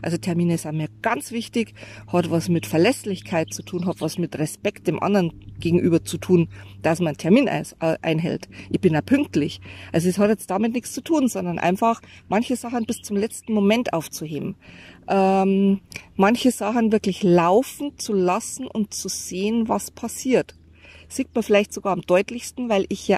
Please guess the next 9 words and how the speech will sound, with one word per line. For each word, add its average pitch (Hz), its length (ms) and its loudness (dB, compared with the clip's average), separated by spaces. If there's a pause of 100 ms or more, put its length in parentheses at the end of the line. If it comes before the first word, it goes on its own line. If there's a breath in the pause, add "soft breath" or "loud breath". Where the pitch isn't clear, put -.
auch 175 240 -6
keinen 208 460 0
festen - 580 -6
Termin 202 380 2
hab, 180 240 0
keinen 185 280 2
festen - 460 -4
Tag 208 300 -4
hab, 185 180 -2